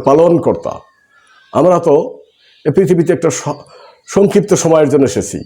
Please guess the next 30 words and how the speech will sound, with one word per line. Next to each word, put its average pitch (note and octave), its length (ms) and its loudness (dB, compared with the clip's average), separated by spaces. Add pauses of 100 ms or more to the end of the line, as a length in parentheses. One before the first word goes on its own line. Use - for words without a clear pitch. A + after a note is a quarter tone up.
(260)
আমরা F#3+ 200 0
তো F3+ 140 2
আপনার F#3+ 260 0
কাছে D3+ 220 0
ফিরে D3 220 2
যাব। D#2 120 0 (640)
এ - 40 2
দুনিয়ার G3+ 360 4
মালিক D#3 340 2
তো F3+ 100 0
আপনি, G#3 360 2 (240)
এ G2 100 -12
দুনিয়ার F#3 280 2 (100)
মালিক F3+ 240 2
তো - 100 -2
কোনো D#3+ 140 2 (100)
রাজা D3 200 2
বাদশাহ D3+ 400 0
না, D2 80 -8 (180)
এ - 40 -4 (100)
দুনিয়ার F3+ 400 4
মালিক F3 280 2
তো E3+ 80 2 (120)
কোনো D#3 160 2 (840)
ক্ষমতাধর F#3 640 2
ব্যক্তি - 320 -2
না, G2 120 -6 (880)
আপনি A3+ 340 0
মালিক। D3+ 380 -2 (1000)
অতএব E3 340 0